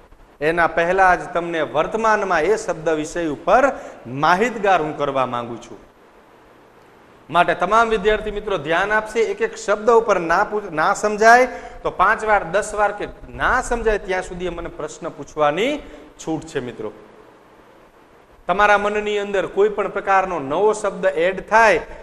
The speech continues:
અને સમજણ ના પડે તો વહાલા વિદ્યાર્થી મિત્રો ગમે ત્યારે મને તમારે જાણ કરવાની છૂટ છે.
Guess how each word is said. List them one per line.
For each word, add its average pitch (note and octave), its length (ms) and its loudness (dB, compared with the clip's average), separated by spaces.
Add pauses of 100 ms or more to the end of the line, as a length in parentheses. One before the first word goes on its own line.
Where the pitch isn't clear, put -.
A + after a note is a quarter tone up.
(100)
અને C#3+ 120 -8
સમજણ F3+ 500 -6
ના C#3+ 280 0
પડે E3+ 360 0 (340)
તો C3 100 -4
વહાલા D#3+ 260 2
વિદ્યાર્થી D#3+ 480 -8
મિત્રો D3 300 -10
ગમે E3+ 380 -6
ત્યારે C#3+ 280 -6
મને D3+ 500 -4 (300)
તમારે C3+ 300 -2
જાણ C#3 300 -2
કરવાની A2 420 -6
છૂટ G#2 240 -16
છે. - 280 -20